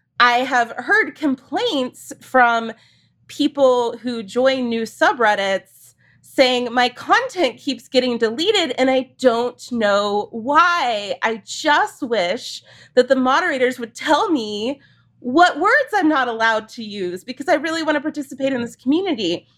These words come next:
But then I've also spoken to moderators about this and they say, "If we told people what the list of words was, <laughs> everyone would just game the system and they would use different words or they would spell them wrong or whatever. And then what's the point?"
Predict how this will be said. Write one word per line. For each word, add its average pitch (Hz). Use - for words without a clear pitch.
But 262
then 311
I've 285
also 339
spoken 233
to 220
moderators 262
about 208
this 214
and 233
they 214
say, 220
"If 427
we 359
told 320
people 247
what 269
the 254
list 277
of 196
words 320
was, 190
<laughs> -
everyone 285
would 277
just 269
game 262
the 233
system 220
and 240
they 233
would 233
use 269
different 285
words 240
or 220
they 226
would 220
spell 240
them 254
wrong 220
or 214
whatever. 254
And 240
then 226
what's 202
the 190
point?" -